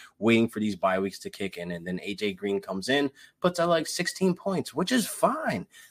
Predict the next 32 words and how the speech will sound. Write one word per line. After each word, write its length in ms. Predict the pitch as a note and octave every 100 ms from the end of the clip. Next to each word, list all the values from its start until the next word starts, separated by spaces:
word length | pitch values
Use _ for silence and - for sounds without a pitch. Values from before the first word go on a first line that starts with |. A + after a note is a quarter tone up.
| -
I 40 |
mean, 220 | F#3 E3+
if 160 | E3 E3
you 160 | G#3
look 240 | E3 F3+ F3
at 220 | E3 -
the 80 | A#2+
last 300 | A2 A2 -
four 120 | A#2+
weeks, 320 | G#2 A2 A#2+ - - -
he 300 | F#2+ B2 -
capped 260 | - A#2+ -
out 160 | A2+ G#2
at, 100 | F2
like, 160 | F#2
six 280 | - G2+ -
targets, 400 | G2+ F2+ D#2+ -
six, 240 | - -
six, 200 | - F#2+
six, 220 | - F#2 -
six, 240 | - -
six, 240 | F2 -
the 60 | F#2
last 320 | F#2 A#2 A#2
four 140 | A#2 G2+
weeks. 260 | F2+ - - - -
So 140 | A2
I'm 240 | G#2+ A#2+ D#3
looking 220 | F#3+ E3+
at 120 | C3
it 80 | A#2+
like, 300 | A2 G2